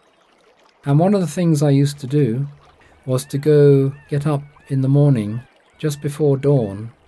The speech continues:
and walk down these steps when it was still slightly dark. You could just see the sky lightening, and stand right at the edge of the water, where there was a view across the water of another very small island two hundred yards away, uninhabited,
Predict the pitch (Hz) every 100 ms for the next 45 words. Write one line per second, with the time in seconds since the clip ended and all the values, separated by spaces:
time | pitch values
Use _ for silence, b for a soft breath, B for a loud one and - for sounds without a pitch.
0 | _ _ 123 123 139 151 143 139 131 123
1 | 123 - 131 113 - 117 117 120 - 156
2 | 143 135 127 - - 127 120 117 131 113
3 | 104 - 135 127 127 - - 127 120 113
4 | - 131 120 113 113 113 110 104 107 _
5 | _ _ _ _ _ 143 139 - 151 143
6 | 135 143 143 139 127 139 131 117 123 135
7 | 143 143 104 110 B B B - 135 135
8 | 131 123 135 127 165 160 139 143 156 147
9 | - 120 123 117 127 123 b b _ 120
10 | 135 139 165 147 135 139 147 - 143 131
11 | 123 131 123 120 127 b b - 156 147
12 | 147 139 143 147 143 147 151 180 - _
13 | _ 151 156 139 135 127 110 120 135